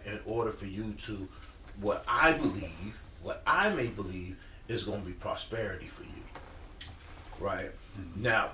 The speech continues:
Speaker 1: 'cause this is my thought. Doesn't necessarily mean that you cool with it, right? But th-, this is my thought. But here it is.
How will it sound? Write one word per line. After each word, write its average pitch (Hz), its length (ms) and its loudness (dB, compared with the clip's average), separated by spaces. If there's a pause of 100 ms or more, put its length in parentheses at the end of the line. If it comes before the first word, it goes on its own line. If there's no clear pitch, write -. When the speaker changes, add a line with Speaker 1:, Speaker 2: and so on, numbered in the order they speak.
Speaker 1:
'cause 135 260 4
this 143 200 4
is 160 80 2
my 202 240 4
thought. - 420 -2 (240)
Doesn't 165 280 8
necessarily 220 480 6
mean 240 200 2
that 214 220 0
you 285 180 8
cool 311 560 10
with - 200 6
it, - 140 0 (220)
right? 135 260 10 (260)
But 143 140 6
th-, 123 120 0
this 143 200 4
is 104 120 -4
my 160 200 4
thought. - 380 -2 (380)
But 127 320 8 (280)
here 110 260 2
it 101 80 -2
is. - 420 2